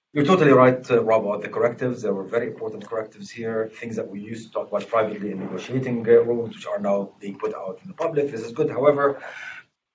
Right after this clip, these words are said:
the overall packaging is so negative that I'm afraid that these correctives will get, uh, dry, you know, drowned into the ne-, in the negative, uh, uh, noise that will, uh, uh, follow it.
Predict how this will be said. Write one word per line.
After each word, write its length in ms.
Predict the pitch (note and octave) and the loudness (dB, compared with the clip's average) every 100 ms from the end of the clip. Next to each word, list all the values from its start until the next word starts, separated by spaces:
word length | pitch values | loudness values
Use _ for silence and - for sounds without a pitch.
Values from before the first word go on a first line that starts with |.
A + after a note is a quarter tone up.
| _ | _
the 120 | - - | -6 -2
overall 360 | E3+ D3 C#3 | 2 4 4
packaging 420 | - - - - | 2 0 -2 -6
is 180 | - - | -8 0
so 140 | D#3 C#3+ | 8 8
negative 480 | A#2+ G2+ F#2 F#2 | 8 4 0 -8
that 120 | G2+ A2 | 0 2
I'm 100 | - | 2
afraid 260 | - B2 A#2 | 2 2 4
that 100 | G2+ | -2
these 140 | A#2 | -4
correctives 420 | - A#2+ A#2 G2 | 2 2 2 0
will 100 | G2 | 2
get, 300 | G#2 - - | 2 0 2
uh, 140 | G#2+ G2 | 2 2
dry, 500 | F#2 A2 A2+ G#2 G#2 | 0 8 10 10 8
you 80 | |
know, 100 | G2 | 4
drowned 420 | F#2 A#2 A2+ A2 - | 4 6 8 6 2
into 280 | F#2+ - | -8 -8
the 220 | G2 G#2 G2+ | -6 -2 0
ne-, 200 | G#2 G#2+ | 2 0
in 120 | G#2 | -2
the 80 | G2+ | 2
negative, 420 | G#2+ G#2+ - - - | 2 2 -2 -6 -8
uh, 80 | F#2+ F#2+ - G#2 | -8 -6 -8 -2
uh, 720 | G2+ G2+ G2 F#2+ G2 G2 F#2 G2 | 0 2 0 0 0 0 -4 -8
noise 220 | F#2 E2+ | -10 -10
that 200 | E2+ - | -14 -16
will, 160 | F#2 F2+ | -16 -14
uh, 640 | E2+ E2+ E2+ E2+ - E2 | -14 -14 -14 -14 -18 -18
uh, 40 | |
follow 240 | - - - - | -18 -18 -18 -18
it. 1200 | _ _ _ _ _ _ _ _ _ _ _ | _ _ _ _ _ _ _ _ _ _ _